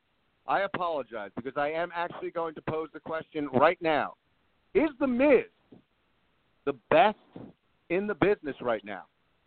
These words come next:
We'll discuss after the break, but right now it is time for Dave's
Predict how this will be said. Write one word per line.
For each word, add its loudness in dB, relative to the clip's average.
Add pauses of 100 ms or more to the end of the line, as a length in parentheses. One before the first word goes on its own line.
(160)
We'll 6
discuss 2 (160)
after -2
the -4
break, 0
but -4
right -4
now -2
it -4
is -2 (160)
time -2
for 4 (640)
Dave's 4